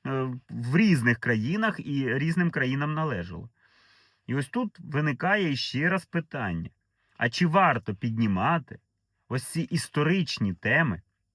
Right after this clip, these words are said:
чи варто постійно коперсатися в історії, і чи варто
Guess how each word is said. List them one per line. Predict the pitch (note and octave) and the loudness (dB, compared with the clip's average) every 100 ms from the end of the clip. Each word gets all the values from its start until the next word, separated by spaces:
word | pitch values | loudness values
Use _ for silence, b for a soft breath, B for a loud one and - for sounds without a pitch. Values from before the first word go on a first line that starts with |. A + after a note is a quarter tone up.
| _ _ _ _ - | _ _ _ _ -6
чи | B2+ | 4
варто | D#3 F3 E3+ B2 | 6 6 2 -2
постійно | C#3+ - F3+ E3 C#3 | -4 0 2 2 2
коперсатися | C#3+ C3+ D#3 - E3 - G#2+ - | -2 0 -2 2 2 2 -4 -4
в | F#2+ | -2
історії, | G2+ - C3 E3+ D#3+ F2+ - _ _ b b b b | -4 -4 -2 -2 -2 -4 -10 _ _ b b b b
і | E3 E3 - _ | 2 2 0 _
чи | - | 0
варто | D3+ D3+ F3+ E3+ - G2 | 4 6 4 2 -4 -8